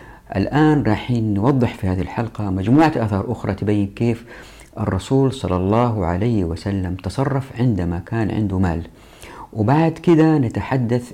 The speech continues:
إذا كان في وقت إن شاء الله، نتحدث عن تأثير ذلك في التخطيط، لأنه السؤال الذي يتبادر إلى الذهن مباشرة إنه الرسول صلى الله عليه وسلم لما يشوفوا سيرته في الإنفاق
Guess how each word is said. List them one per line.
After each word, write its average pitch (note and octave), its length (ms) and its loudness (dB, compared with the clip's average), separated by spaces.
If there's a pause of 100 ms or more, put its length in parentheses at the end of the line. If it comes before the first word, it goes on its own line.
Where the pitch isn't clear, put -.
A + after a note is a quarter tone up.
إذا D#3+ 160 6
كان F2+ 180 -4
في F2 160 -6
وقت - 280 -6
إن - 60 -6
شاء F#2 220 -4
الله، B2 200 -2 (400)
نتحدث A2 640 -2
عن G#2 120 -2
تأثير - 400 -2
ذلك G2 320 -2
في F2+ 240 -4
التخطيط، - 540 -4
لأنه F#2 340 -2 (480)
السؤال - 580 0
الذي G2+ 380 4
يتبادر A2 540 2
إلى F#2+ 220 -2
الذهن G2 340 0
مباشرة G2 720 0
إنه F2+ 260 -6
الرسول A#2+ 480 -2
صلى F2+ 220 -4
الله F2+ 180 0
عليه F#2 460 -2
وسلم G#2+ 420 -2 (440)
لما E2+ 140 2
يشوفوا F2 760 0
سيرته F#2+ 420 2
في F#2 60 -4
الإنفاق A#2+ 480 -2